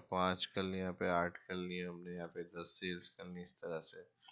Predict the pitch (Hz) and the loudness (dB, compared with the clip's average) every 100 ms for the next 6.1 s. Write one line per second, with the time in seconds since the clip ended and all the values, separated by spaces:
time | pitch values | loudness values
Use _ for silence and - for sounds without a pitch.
0 | - _ _ - 90 87 82 92 - 90 | -20 _ _ -6 -2 0 0 -4 -4 -8
1 | - 101 95 101 98 95 95 92 92 92 | -4 -2 0 2 2 2 0 0 -2 -4
2 | 92 90 90 90 87 82 78 87 - 85 | -2 -2 -2 -2 -2 -4 -4 -8 -8 -6
3 | 85 87 - 98 95 95 95 - _ _ | -6 -8 -6 -4 -2 -4 -6 -12 _ _
4 | _ _ _ _ _ _ - 90 87 87 | _ _ _ _ _ _ -12 0 2 4
5 | 92 92 92 92 92 85 85 87 95 - | 4 2 2 0 2 0 0 0 0 0
6 | 95 | -2